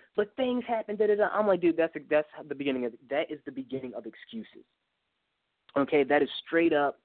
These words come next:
I'm gonna keep it a hundred, that is the beginning of excuses. Some people do not know that when you start doing that, you are all, you are almost already dooming yourself for failure. You know, when you accept the fact that there, that, that excuses happen,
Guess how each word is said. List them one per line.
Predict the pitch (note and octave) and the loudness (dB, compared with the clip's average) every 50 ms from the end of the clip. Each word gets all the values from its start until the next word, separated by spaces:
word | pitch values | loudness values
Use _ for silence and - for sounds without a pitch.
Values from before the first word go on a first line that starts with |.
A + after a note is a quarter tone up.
| _ _ _ _ _ _ _ _ | _ _ _ _ _ _ _ _
I'm | - C#3+ | -10 -8
gonna | D#3 D#3 D#3 | -6 -6 -6
keep | - - E3+ D#3+ | -8 -8 -6 -2
it | D#3+ D#3+ | -2 -2
a | |
hundred, | D3 - C#3 C3+ C3 C#3 C3 - | -2 -2 -4 -4 -4 -6 -6 -4
that | C#3+ D3 | -4 -4
is | C#3 - | -4 -4
the | C#3+ | -8
beginning | C3+ B2+ - C#3 C3 C3 C3 | -12 -4 -2 0 0 0 -2
of | B2 A#2 | -4 -4
excuses. | A2+ - - - - A2+ G#2+ - - F#2+ - _ _ _ _ _ _ _ _ | -6 -8 -12 -12 -12 -12 -12 -12 -14 -18 -20 _ _ _ _ _ _ _ _
Some | - E3 F#3 F#3+ | -4 -4 -4 -4
people | - - F#3 F3 - D#3+ D#3+ D3+ D3+ C#3+ - | -8 -12 -12 -8 -4 -2 -2 -2 -4 -6 -10
do | - E3 F3 | -10 -8 -6
not | F3 E3 D3+ D#3 D#3+ - | -6 -4 -4 -6 -6 -6
know | - D#3+ B2 A2+ G#2+ G#2 G#2 - _ _ _ _ - | -6 -6 -6 -4 -6 -6 -8 -12 _ _ _ _ -8
that | B2 A#2+ | -6 -4
when | B2+ C3+ C#3 | -2 -2 -2
you | D3+ D#3 - - | -4 -6 -8 -4
start | - E3 E3 D#3+ C#3 | -2 0 0 0 0
doing | C3+ D#3 D3+ C3+ B2 | 0 0 0 0 0
that, | A#2+ A#2 A2 | -2 -4 -2
you | C3 C#3+ C#3 | -2 0 0
are | C3 - - | 0 0 -2
all, | - C#3 C3 C#3 C#3 B2+ - _ - | -2 0 0 0 0 -2 -6 _ -4
you | D#3+ D#3 D3+ | 0 2 2
are | C#3 | 2
almost | - C3 D#3 E3 F3 F3 F#3 E3+ - | 2 2 0 2 2 2 0 -2 -4
already | - - C#3 D3 C#3 C3+ C#3 C#3 C3+ B2+ A#2+ - | -6 -4 -4 -2 0 0 0 -2 -2 -4 -8 -4
dooming | - C#3 D3 C#3+ C3 B2+ | 0 2 2 2 2 0
yourself | A#2+ A#2 A2 - - A2+ A2 - | -2 -4 -6 -8 -10 -10 -10 -8
for | - A#2 - - | -10 -12 -8 -6
failure. | A#2 G2+ D2+ D#2+ D#2+ - - _ _ _ _ _ _ _ _ _ _ _ _ _ _ _ _ _ _ _ _ - | -6 -6 -6 -8 -14 -20 -20 _ _ _ _ _ _ _ _ _ _ _ _ _ _ _ _ _ _ _ _ -6
You | C#3 | -4
know, | B2+ B2+ | -2 -2
when | B2 B2+ C3+ | -2 -2 0
you | D3 D#3+ E3 | 2 2 2
accept | D#3 - - - - D#3+ - - | 0 0 -4 -2 -2 -2 -2 -2
the | E3 | -6
fact | - _ D3+ C3+ C3+ - - | -8 _ -4 -4 -4 -4 -6
that | B2+ A#2+ - | -10 -12 -8
there, | B2 C3 C3 C3 B2+ - - | -4 -2 -2 -2 -2 -4 -4
that, | C3 B2+ B2 B2 A#2 - - - | -4 -4 -4 -4 -6 -8 -14 -8
that | B2+ C#3 C3 | -4 -4 -4
excuses | A#2+ - - - - D3+ D#3 - - D3 - | -4 -6 -12 -12 -10 -8 -8 -6 -8 -8 -6
happen, | - C#3 C#3 C#3+ - E3+ E3+ F3 | -4 -4 -4 -2 -4 -4 -6 -6